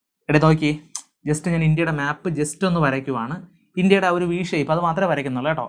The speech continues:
ഇത് നോക്കി, ഇന്ത്യയുടെ ആ ഒരു വി ഷേപ്പ്. ഇതാണ് ഇന്ത്യൻ ഉപദ്വീപ് എന്ന് പറയുന്നത് കേട്ടോ. ഇന്ത്യൻ പെനിൻസുല, ഇന്ത്യൻ ഉപദ്വീപ്. നോക്കിയേ, ഇതില് ഈ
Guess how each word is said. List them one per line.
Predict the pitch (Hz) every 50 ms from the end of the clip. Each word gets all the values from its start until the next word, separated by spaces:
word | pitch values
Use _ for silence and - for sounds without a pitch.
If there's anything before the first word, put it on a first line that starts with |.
| - -
ഇത് | 165 170
നോക്കി, | 160 156 165 165
ഇന്ത്യയുടെ | 170 175 170 160
ആ | 151 147
ഒരു | 165 185
വി | 190 196 202 196 -
ഷേപ്പ്. | 135 110 - - - _ _ _ _ - - _ _ _ -
ഇതാണ് | 147 175 185 196
ഇന്ത്യൻ | 190 180 208 202 202 185
ഉപദ്വീപ് | 165 180 160 165 185 170 175
എന്ന് | 165 156 135
പറയുന്നത് | 123 113 107 110 123 139 175
കേട്ടോ. | 160 120 117 - - 135 147
ഇന്ത്യൻ | 143 131 131 151 160 165
പെനിൻസുല, | 160 156 160 160 160 156 - 120 110 - - - 131
ഇന്ത്യൻ | 131 135 143 175
ഉപദ്വീപ്. | 175 170 147 120 113 - - - _ _ _ _ _ _ _ _ _ _ - - - - 135 -
നോക്കിയേ, | 175 175 165 156 156 147 - - _ _ _ _ - 196 208
ഇതില് | 233 294 285 202 135 117 - - _ _ _ _ _ _ _ _ _ _ _ _ _ _ _ _ _ _ _ _ _ _ _ _ - - 175
ഈ | 175